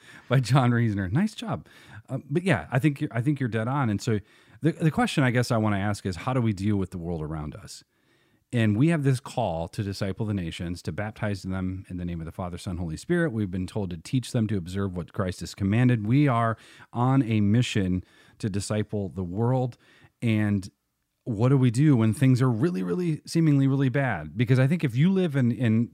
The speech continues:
speaking of conservatives, if you live only in that world, you're in fraud mode right now, <laughs> right? Fraud election mode. You are in, "Oh no, if Biden wins, the world's gonna end."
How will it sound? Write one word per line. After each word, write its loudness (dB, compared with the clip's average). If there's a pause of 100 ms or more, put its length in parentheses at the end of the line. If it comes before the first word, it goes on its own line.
speaking -2
of -4
conservatives, -6 (340)
if -8
you 4
live 2
only 6
in 8
that 4
world, 2 (580)
you're 4
in 2
fraud 0
mode 6
right 2
now, 0 (340)
<laughs> 2
right? 2
Fraud 2
election 2
mode. 2 (460)
You 2
are 2
in, -2
"Oh 2
no, 4
if -4
Biden 2
wins, 2
the -4
world's -2
gonna 0
end." -4